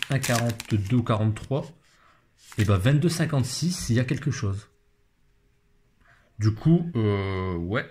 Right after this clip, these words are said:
là, ça commence à être, euh, bah, on verra, il y a quoi, mais ça commence à être compliqué à savoir, en fait, si on peut peser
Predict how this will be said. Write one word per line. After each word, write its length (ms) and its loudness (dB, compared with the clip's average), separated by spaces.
là, 260 2
ça 680 -6
commence 760 0
à 120 0
être, 260 -4
euh, 320 2
bah, 60 4
on 100 6
verra, 280 4
il 80 6
y 80 6
a 80 6
quoi, 300 0
mais 180 4
ça 180 -2
commence 280 0
à 40 2
être 80 -4
compliqué 460 -2
à 100 2
savoir, 420 0
en 60 2
fait, 220 -4
si 260 -4
on 60 2
peut 220 0
peser 580 -2